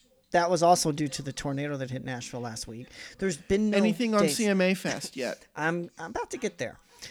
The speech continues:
Speaker 1: So the Rock and Roll Hall of Fame induction ceremony, it's set for May second. So we're talking a month and a half out. It's been indefinitely postponed. No new date as of this recording has been set. So
Speaker 2: Mm.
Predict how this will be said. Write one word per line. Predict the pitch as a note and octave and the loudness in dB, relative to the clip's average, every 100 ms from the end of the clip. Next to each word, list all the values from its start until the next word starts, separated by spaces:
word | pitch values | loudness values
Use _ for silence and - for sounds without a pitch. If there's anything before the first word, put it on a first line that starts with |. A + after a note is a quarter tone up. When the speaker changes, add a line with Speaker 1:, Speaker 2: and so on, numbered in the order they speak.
| - | -6
Speaker 1:
So | - G#3 G3 F3+ _ _ - | 2 6 6 4 _ _ -2
the | F3+ | 0
Rock | E3+ E3+ G3 A3+ | 2 4 4 4
and | A3+ | 0
Roll | G3 F#3+ | 2 0
Hall | D3+ F3+ | 2 2
of | D#3+ | 2
Fame | F#3 F3+ | -2 -2
induction | D#3+ D3+ D#3+ D#3 | -2 -2 -2 -4
ceremony, | C3+ C3+ B2+ B2 B2 C3 | -6 -6 -6 -8 -10 -10
it's | D3+ | 0
set | - - G#3+ | 4 4 4
for | - G#3 | 0 0
May | F#3 | 0
second. | D#3+ - D#3+ C3+ | 2 2 0 -2
So | - | -4
we're | F3 | -4
talking | F3 F#3+ G#3+ | -2 -2 -2
a | D#3 | -2
month | D#3+ G#3 | 0 0
and | A3+ | 0
a | F#3 | -2
half | E3 D#3 - | -2 -4 -2
out. | D#3+ C3+ B2 _ - - | -2 -2 -6 _ -20 -20
It's | - | -2
been | G#3 G3+ | 0 0
indefinitely | G#3 F#3+ F#3+ F#3+ A3+ A3 G3+ | -2 -2 0 0 0 -2 -2
postponed. | F#3+ F3+ F3 - F3 C3+ B2 B2 _ - _ _ | 0 0 0 -2 -4 -4 -6 -12 _ -20 _ _
No | C3 D#3 | -2 2
new | G3 G#3 | 2 0
date | E3+ E3+ C#3+ C3+ _ _ | 2 0 0 -6 _ _
as | C#3 C3 | -4 -4
of | C#3 C3 | -4 -6
this | C#3+ - | -8 -8
recording | F#3 - D3+ B2+ B2 | -12 -6 -4 -4 -6
has | A#2 B2 | -8 -8
been | C3+ B2 | -6 -4
set. | - - C#3 G2+ - - _ _ - - - _ _ _ | -2 -2 -4 -6 -12 -16 _ _ -20 -20 -20 _ _ _
So | - - E3+ D3+ | -10 0 2 4
Speaker 2:
Mm. | E3+ | 0